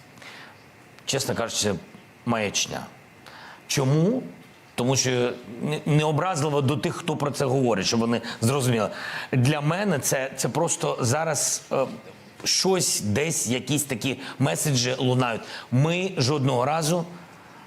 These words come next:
не отримували таку пропозицію. Жодного разу від жодного з партнерів. І я,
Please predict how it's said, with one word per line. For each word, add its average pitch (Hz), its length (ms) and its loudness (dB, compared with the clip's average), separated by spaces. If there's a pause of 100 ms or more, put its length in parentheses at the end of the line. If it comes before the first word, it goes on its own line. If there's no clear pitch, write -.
не 151 180 4
отримували 147 600 2
таку 131 380 0
пропозицію. 104 680 -2
Жодного 123 500 2
разу 143 340 0
від 113 260 0
жодного 147 500 0
з - 60 0
партнерів. 95 540 -6 (1400)
І 107 100 2
я, 123 200 -2